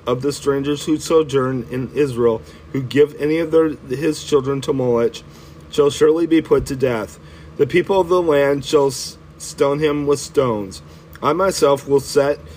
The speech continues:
m-, my face against the man, and will cut him off from among his people, because he has given one of his children to Molech.'"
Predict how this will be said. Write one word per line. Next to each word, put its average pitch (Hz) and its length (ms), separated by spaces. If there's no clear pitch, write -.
m-, 131 420
my 139 220
face 131 380
against 131 460
the 139 80
man, 117 380
and 127 100
will 135 100
cut 156 300
him 165 320
off 135 360
from 143 360
among 139 300
his 135 260
people, 107 460
because 156 400
he 165 200
has 175 380
given 151 640
one 151 180
of 156 140
his 156 240
children 139 420
to 131 100
Molech.'" 113 540